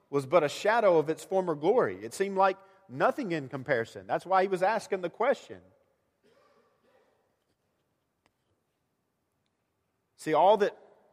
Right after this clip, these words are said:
they could see of the temple from their paneled houses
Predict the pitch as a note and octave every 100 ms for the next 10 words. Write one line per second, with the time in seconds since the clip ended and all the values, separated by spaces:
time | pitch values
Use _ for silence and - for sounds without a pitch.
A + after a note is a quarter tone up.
0 | _ _ _ C#3 F3+ F3+ - - G#3+ E3
1 | D3 - B3+ E3 F3 G#3 _ _ _ _
2 | _ _ _ - E3 D#3 C#3+ G3 F#3+ D3+
3 | A3 C4+ E3 E3+ F3